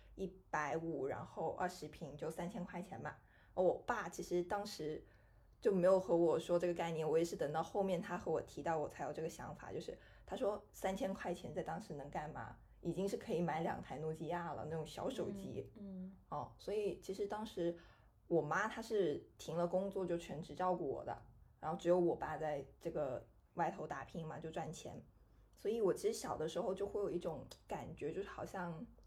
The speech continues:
Speaker 1: 我得乖，我不能成为，就已经是家庭的负担了，我已经是，
Speaker 2: 嗯。
Speaker 1: 我是独生子女嘛，
Speaker 2: 嗯。
Speaker 1: 我不能成为家庭的一个负担，他们已经付出了时间、精力还有金钱给到我。对。嗯，然后我小的时候呢，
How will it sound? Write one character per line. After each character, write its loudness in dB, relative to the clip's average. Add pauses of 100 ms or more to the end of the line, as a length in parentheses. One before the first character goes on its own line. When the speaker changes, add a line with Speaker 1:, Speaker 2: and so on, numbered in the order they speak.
(140)
Speaker 1:
我 8
得 6 (120)
乖， 2 (680)
我 2
不 -8
能 0
成 -4
为， 2 (320)
就 2
已 -2
经 2
是 -6
家 -8
庭 -6
的 -4
负 -8
担 -8
了， -4
我 2
已 4
经 -2
是， -4
Speaker 2:
嗯。 -8
Speaker 1:
我 2
是 -6
独 0
生 -4
子 -4
女 -4
嘛， -6 (240)
Speaker 2:
嗯。 -14
Speaker 1:
我 -2
不 -2
能 2
成 -6
为 -4
家 -4
庭 -8
的 -6
一 -6
个 -8
负 -8
担， -6
他 -8
们 -2
已 -2
经 -2 (680)
付 -2
出 0
了 4
时 -6
间、 -2
精 -4
力 0
还 -6
有 -2
金 -4
钱 -6
给 -8
到 -6
我。 -6 (480)
对。 -8 (680)
嗯， -6
然 -2
后 -4
我 6
小 -6
的 -2
时 -4
候 -2
呢， -2